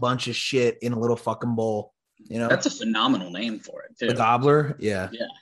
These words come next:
Speaker 1: Actually, there's this one time at football camp, uh, when the older, <laughs> when the older guys who were running the camp, uh, it was like, uh, we were in the dorms <laughs> and he was telling all of us, he was like, "Hey, go open up that door."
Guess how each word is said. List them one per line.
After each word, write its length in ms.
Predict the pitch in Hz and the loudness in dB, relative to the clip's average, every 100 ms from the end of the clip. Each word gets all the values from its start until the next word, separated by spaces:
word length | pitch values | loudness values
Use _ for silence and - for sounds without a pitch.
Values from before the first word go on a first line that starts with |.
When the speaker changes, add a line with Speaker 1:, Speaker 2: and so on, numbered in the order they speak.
| _ _ _ _ _ _ _ _ _ _ _ _ _ _ _ _ _ _ _ _ _ _ _ _ | _ _ _ _ _ _ _ _ _ _ _ _ _ _ _ _ _ _ _ _ _ _ _ _
Speaker 1:
Actually, 280 | 151 135 156 | -2 0 2
there's 180 | 147 131 | 4 2
this 140 | 127 | 0
one 140 | 127 131 | 0 0
time 200 | 139 120 | 2 0
at 80 | 113 | 0
football 320 | 113 131 123 | -2 2 0
camp, 400 | 127 143 143 143 _ - | 2 0 0 -4 _ -6
uh, 680 | 110 107 107 107 107 104 104 _ _ _ _ _ _ | -2 0 0 0 -2 -4 -8 _ _ _ _ _ _
when 160 | - 123 | 0 2
the 80 | 117 | 4
older, 320 | 117 123 151 | 4 4 2
<laughs> 440 | - - - - | 0 -4 -10 -6
when 120 | - 139 | 0 2
the 80 | |
older 300 | 110 127 135 | 4 4 4
guys 280 | 139 147 143 | 4 4 4
who 60 | 131 | 4
were 100 | 123 | 4
running 280 | 110 120 120 | 4 2 0
the 80 | 113 | -2
camp, 500 | - 110 117 127 - _ | -4 -4 -2 -4 -10 _
uh, 260 | 104 101 98 | -2 0 0
it 60 | 107 | -2
was 180 | 113 110 | -4 -2
like, 240 | 107 101 | -2 -2
uh, 160 | 101 95 | -4 -2
we 60 | 117 | 0
were 60 | |
in 100 | 110 | 0
the 80 | 117 | -2
dorms 540 | 104 101 104 127 151 - - - - | -4 -4 0 0 -2 -6 -16 -18 -14
<laughs> 460 | - - 107 - | -10 -4 -4 -2
and 280 | 131 123 90 - - - - | -2 0 -2 -8 -16 -16 -12
he 100 | - | -4
was 140 | 135 127 | -4 -2
telling 240 | 139 127 | 0 2
all 140 | 120 123 | 2 2
of 80 | 120 | 2
us, 140 | 127 | 2
he 60 | 113 | 0
was 60 | 107 | -4
like, 120 | - | 0
"Hey, 180 | 113 - | 2 2
go 200 | 120 135 | 2 4
open 200 | 139 139 | 4 2
up 120 | 123 | 2
that 220 | 120 104 | 0 0
door." 420 | 123 123 104 87 | 2 2 2 0